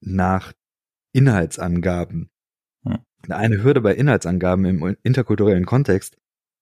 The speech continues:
Speaker 1: kann sein, dass so in der, in der westlichen geprägten Sicht ist eine Inhaltsangabe dann gut,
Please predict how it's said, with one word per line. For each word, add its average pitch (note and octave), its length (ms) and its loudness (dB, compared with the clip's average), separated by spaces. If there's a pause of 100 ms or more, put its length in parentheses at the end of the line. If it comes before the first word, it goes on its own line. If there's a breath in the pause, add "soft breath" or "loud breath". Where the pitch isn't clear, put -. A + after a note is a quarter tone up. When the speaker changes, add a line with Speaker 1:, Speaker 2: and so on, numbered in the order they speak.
(340)
Speaker 1:
kann G#2 320 0
sein, F#2 580 2 (800)
dass - 440 0 (380)
so F2+ 400 -10
in B1+ 140 -8
der, D#2 200 -4
in F#2 100 -6
der E2 160 -6
westlichen C#3+ 800 2 (540 loud breath)
geprägten A#2 720 0
Sicht G#2 540 0
ist - 500 -2
eine A2 220 0
Inhaltsangabe G2 960 0
dann G#2+ 360 0
gut, G#2+ 460 -2